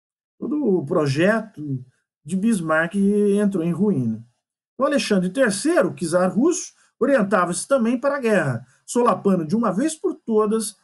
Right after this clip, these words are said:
o edifício da ordem bismarquiana. Assim esgotara-se a segunda versão do Concerto da, da Europa de Viena e delineava-se a estrutura das alianças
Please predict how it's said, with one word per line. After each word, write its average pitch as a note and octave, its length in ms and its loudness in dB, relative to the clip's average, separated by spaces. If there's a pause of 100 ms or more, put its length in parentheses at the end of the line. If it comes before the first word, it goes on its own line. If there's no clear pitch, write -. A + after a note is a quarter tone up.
(120)
o C4 120 -2
edifício G#3 720 0
da A3 120 2
ordem D#3+ 280 2
bismarquiana. E3 760 -2 (460)
Assim G3+ 380 0
esgotara-se F#3 680 0
a C#3+ 40 -6
segunda A#3+ 380 -2
versão A3+ 400 0
do G#3+ 100 -4
Concerto G#3 440 -2
da, G#3+ 220 0
da F#3+ 120 -2 (220)
Europa F3 420 2
de F#3+ 120 0
Viena D3+ 500 0 (240)
e G3 60 2
delineava-se G3 800 2
a G3+ 40 2
estrutura G3 500 -4
das F3+ 220 -2
alianças D#3+ 640 -2